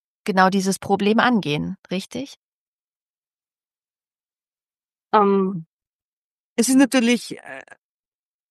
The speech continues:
Speaker 2: sehr verlockend, ähm, das Patriarchat zu beschuldigen und zu sagen, ähm, das trennt uns,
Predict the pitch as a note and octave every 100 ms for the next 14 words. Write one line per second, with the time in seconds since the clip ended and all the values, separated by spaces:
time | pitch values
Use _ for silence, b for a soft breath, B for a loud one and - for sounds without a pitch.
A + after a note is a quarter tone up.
0 | _ _ _ _ _ _ _ _ _ _
1 | - G#3 A#3+ G#3+ G3 - A3 G3+ F#3+ -
2 | - F3+ F#3 F#3 F3 F#3+ F#3+ E3+ G3 G3
3 | F3 D#3+ - F#3 G3 - F#3 F#3 F#3 F3+
4 | F3 - F3 - D#3+ E3 E3+ E3 E3 D#3+
5 | D#3+ D#3+ _ E3+ E3 - E3 F3 E3+ D3+
6 | E3+ F#3+ - -